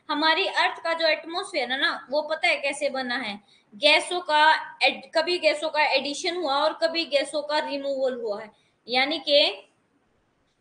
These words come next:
पृथ्वी का वायुमंडल गैसिंग यानी कि गैसों का योग और डीगैसिंग यानी कि गैसों के हटने की कई प्रक्रियाओं की वजह से उत्पन्न हुआ और उसमें डेवलपमेंट हुआ है, ठीक है।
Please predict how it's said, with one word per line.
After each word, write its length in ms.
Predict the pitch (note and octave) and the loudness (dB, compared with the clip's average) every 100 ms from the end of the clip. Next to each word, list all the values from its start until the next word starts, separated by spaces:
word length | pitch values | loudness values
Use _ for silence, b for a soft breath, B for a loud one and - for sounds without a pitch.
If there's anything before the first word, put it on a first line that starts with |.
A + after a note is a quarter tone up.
| _ | _
पृथ्वी 400 | C#4+ D#4+ F4+ G4+ | -6 -4 2 2
का 200 | G4+ E4 | 4 4
वायुमंडल 680 | D4 D4 D4 D4 C#4+ C#4 D#4 | 4 2 2 -2 -2 0 -2
गैसिंग 720 | C4+ B3 C4 - - D#4+ E4 | 0 2 2 2 -4 -6 -2
यानी 200 | C#4+ C#4 | -2 -2
कि 240 | D4 D#4 E4 | 0 0 0
गैसों 560 | A#3+ G#3+ C4 E4+ E4 | -2 2 2 2 -4
का 140 | D#4+ C#4+ | -2 -2
योग 280 | C4 C#4+ | 2 2
और 320 | D#4 C#4+ B3 A3 | 2 0 -2 -4
डीगैसिंग 640 | D#4+ F4+ D4 D#4 F4 D4+ | -2 0 0 -2 -4 -6
यानी 160 | C#4 C#4+ | -4 -2
कि 180 | D4+ F4 B B B | 0 0 B B B
गैसों 440 | A3 C#4 D4 - F4+ | -2 0 0 0 -6
के 180 | F4+ E4 | -2 -2
हटने 500 | D4+ B3+ C4+ D4 E4+ | -2 -4 -4 -4 -4
की 340 | - C#4+ F4 | -6 -8 -6
कई 160 | F4+ F#4+ | 0 0
प्रक्रियाओं 600 | G4 D#4+ D4+ C#4+ C#4+ D4+ | 0 -6 -4 -2 2 2
की 260 | D4+ C#4+ D4 | 0 -6 -4
वजह 320 | C#4 C4 C#4+ | -4 0 0
से 140 | D4+ | 2
उत्पन्न 480 | D4+ D4+ - D4+ D#4 | -2 -2 -6 -4 -2
हुआ 240 | F4 B3+ C4 | 0 2 4
और 120 | C#4+ | 4
उसमें 460 | B3+ C4 C#4 D4+ | 0 -6 -4 -2
डेवलपमेंट 680 | D4 B3+ B3+ B3 B3+ C#4 D#4+ D#4+ | 0 0 0 -2 -2 -2 -2 -6
हुआ 280 | C4 G3 G#3 G#3+ | -2 0 0 -4
है, 80 | F3 _ _ _ _ _ _ _ | -8 _ _ _ _ _ _ _
ठीक 160 | D#4+ D4 | -8 2
है। 420 | E4 C#4+ - - | 4 4 -2 -16